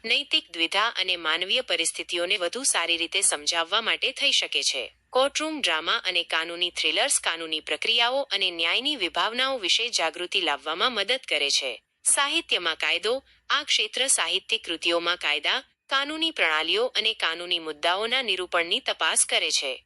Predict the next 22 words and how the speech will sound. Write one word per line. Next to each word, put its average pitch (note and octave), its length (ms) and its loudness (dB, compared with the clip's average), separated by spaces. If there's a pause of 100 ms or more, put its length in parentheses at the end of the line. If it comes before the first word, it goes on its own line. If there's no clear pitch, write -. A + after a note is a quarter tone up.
(120)
લેખકો D#4+ 480 0
કેવી F#3+ 320 0
રીતે F3+ 280 0
કાયદાનો D#3 520 -2
ઉપયોગ G#3 500 -2 (140)
પ્લોટને G3+ 400 0
આગળ E3 340 -2
વધારવા, F#3+ 580 0 (280)
પાત્રોને D#4 500 -2
વિકસાવવા G3 600 0
અને G3 240 0
સામાજિક F#3+ 600 0
ટીકા F#3+ 280 -2
કરવા D#3 320 -2
માટે D3 320 -2
કરે F3 280 0
છે, C#3 300 -2 (240)
તેનું C#4+ 300 0
વિશ્લેષણ A#3 520 2
કરવામાં E3+ 540 0
આવે E3 160 0
છે. C3+ 340 -2